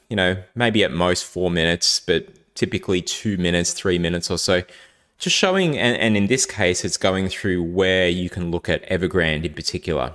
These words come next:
Um, and you can look up other companies that are related to that. And so we did Kogan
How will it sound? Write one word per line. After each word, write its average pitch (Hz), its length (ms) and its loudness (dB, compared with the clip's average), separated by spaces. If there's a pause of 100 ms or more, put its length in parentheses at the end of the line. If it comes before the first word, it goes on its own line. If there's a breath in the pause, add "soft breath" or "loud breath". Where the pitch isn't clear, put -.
(340)
Um, 80 560 0
and 80 680 -2
you 85 200 -6
can 80 200 -4
look 85 140 -2
up 80 140 0
other 85 160 0
companies 110 500 0
that 92 140 0
are 85 40 2
related 92 420 0
to 139 100 -2
that. 175 240 0 (440 loud breath)
And 95 160 0
so 90 400 2
we 90 120 0
did 85 240 -2
Kogan 135 640 0